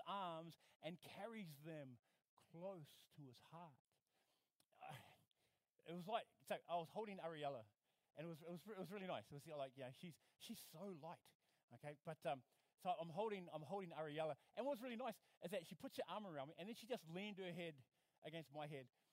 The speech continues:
And I was just thinking, "Oh, that's really, that, that, that's really cute. That's really cute."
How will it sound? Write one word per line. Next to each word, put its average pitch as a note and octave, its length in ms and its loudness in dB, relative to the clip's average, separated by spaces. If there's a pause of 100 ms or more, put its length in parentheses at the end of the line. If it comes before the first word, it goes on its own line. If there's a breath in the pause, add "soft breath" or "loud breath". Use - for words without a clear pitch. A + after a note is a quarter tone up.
(140 soft breath)
And F3+ 80 4
I G#3+ 80 6
was A3+ 140 4
just G#3 100 -6
thinking, G#3 240 -4
"Oh, B3+ 80 2
that's F4+ 240 -6
really, C#4 160 -10
that, D4 140 -8 (100)
that, D#4 140 -10 (100)
that's D#4 160 -10
really C#4 240 -12
cute. F4+ 240 -6
That's A3+ 160 -14
really G#3+ 160 -10
cute." - 160 -10